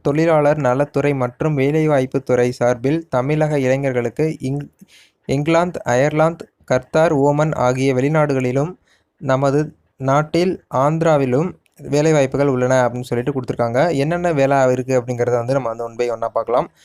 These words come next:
ஃபர்ஸ்ட் வந்து பார்த்தீங்கன்னா, கத்தாரில் வந்து பார்த்தீங்கன்னா, மெடிக்கல் சென்டரில் ஆண்கள் மற்றும் பெண்கள் டெக்னீஷியன்கள் ஐம்பது பேர் தேவைன்னு சொல்லிட்டு கொடுத்துருக்காங்க.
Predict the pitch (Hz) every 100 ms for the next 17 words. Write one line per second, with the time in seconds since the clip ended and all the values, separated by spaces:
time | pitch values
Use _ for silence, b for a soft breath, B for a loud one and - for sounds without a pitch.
0 | b b _ 139 160 185 170 165 139 135
1 | 147 135 127 165 151 135 143 131 123 135
2 | 160 131 143 160 170 160 135 131 127 151
3 | 175 - 135 151 160 170 127 131 156 147
4 | 135 139 156 160 - 135 175 165 156 127
5 | 131 160 131 131 147 139 143 143 123 123
6 | 127 123 120 123 123 131 117 117